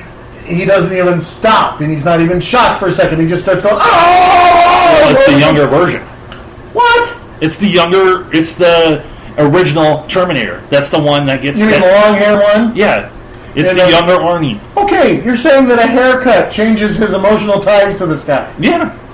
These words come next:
Speaker 1: What? What?
Speaker 2: If it was the Arnie from Terminator
Speaker 1: Terminator
Speaker 2: two
Speaker 1: two.
Speaker 2: that he had the emotional bond with,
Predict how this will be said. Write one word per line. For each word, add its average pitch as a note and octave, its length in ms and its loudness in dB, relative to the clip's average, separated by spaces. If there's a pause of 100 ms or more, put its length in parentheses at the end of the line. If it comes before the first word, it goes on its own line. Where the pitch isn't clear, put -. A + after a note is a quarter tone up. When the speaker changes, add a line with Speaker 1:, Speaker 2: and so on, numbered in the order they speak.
(1080)
Speaker 1:
What? C#4 280 0 (1000)
What? D#4 460 0 (960)
Speaker 2:
If E3+ 180 -4
it F#3 120 2
was F#3 320 2 (140)
the C3 480 0 (300)
Arnie F#3+ 380 0
from D#3+ 480 -2 (360)
Terminator D#3+ 380 -2
Speaker 1:
Terminator D#3+ 280 0
Speaker 2:
two D#3+ 320 0
Speaker 1:
two. D#3 220 -10
Speaker 2:
that B2 300 0
he C3+ 80 -2
had C#3 240 2
the D3+ 80 0
emotional D3+ 360 -2
bond C#3+ 260 0
with, G#2 120 -6